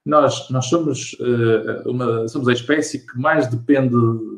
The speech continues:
da sua própria espécie de cuidados para ficar autónomo. E nesta, nesta, nesta lógica de crescimento, que tem a ver com a vinculação e com a forma como cuidam de nós, e quem geralmente cuida de nós quer o melhor para nós, ao querer o melhor para nós,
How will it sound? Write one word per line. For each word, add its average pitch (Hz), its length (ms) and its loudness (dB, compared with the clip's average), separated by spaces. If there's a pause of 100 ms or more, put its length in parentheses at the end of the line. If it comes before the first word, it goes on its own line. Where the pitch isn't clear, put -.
(120)
da 104 400 0
sua 113 400 0
própria 110 300 2
espécie 123 460 -2
de 117 100 -4
cuidados 117 600 2
para 120 300 -2
ficar 120 280 -2
autónomo. 113 520 -2 (920)
E 139 100 2
nesta, 143 680 2
nesta, 113 920 -2 (680)
nesta 117 500 -2
lógica 123 520 2
de 104 80 -6
crescimento, 120 680 -6
que - 80 -20
tem 113 80 -2
a 107 40 -2
ver 107 100 0
com 113 120 -2
a 107 40 -2
vinculação 107 560 -4
e 135 40 -8
com - 100 -4
a - 40 -6
forma 113 220 -4
como 110 200 -4
cuidam 113 380 2
de 98 80 -4
nós, 127 240 0
e 123 60 0
quem 113 140 0
geralmente 110 400 0
cuida 135 360 6
de 117 60 -4
nós 117 380 0
quer 170 180 2
o 127 40 4
melhor 120 200 0
para 107 160 -4
nós, 104 320 -6 (640)
ao 170 220 2
querer 165 220 4
o 135 40 4
melhor 117 300 0
para 117 140 -6
nós, 120 300 -2